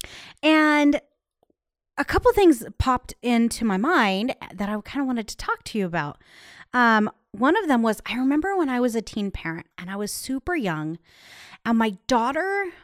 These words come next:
I don't even remember how old she was, but she had to have been less than six months old.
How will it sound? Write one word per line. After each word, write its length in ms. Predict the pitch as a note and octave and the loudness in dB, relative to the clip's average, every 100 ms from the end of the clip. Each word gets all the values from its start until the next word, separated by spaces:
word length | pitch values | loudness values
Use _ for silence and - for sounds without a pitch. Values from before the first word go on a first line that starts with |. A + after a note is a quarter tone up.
| _ _ | _ _
I 120 | - C4 | -4 -2
don't 140 | G4 | 2
even 120 | F#4+ | 4
remember 300 | C#4 A#3 G#3+ | 4 4 0
how 200 | - F3+ | -2 0
old 220 | F3+ F3 | 0 -2
she 160 | - F3+ | -6 -6
was, 300 | E3 C#3+ - - - - - - | -6 -6 -12 -20 -20 -20 -8 0
but 100 | C#4 | 2
she 80 | D#4 | 4
had 160 | D#4 | 4
to 80 | C#4+ | 6
have 100 | B3 | 6
been 160 | A#3 G#3+ | 6 4
less 200 | G3 - | 0 -2
than 120 | E3+ | -4
six 280 | - - - | -4 -6 -6
months 180 | D3+ | -6
old. 240 | - - | -8 -12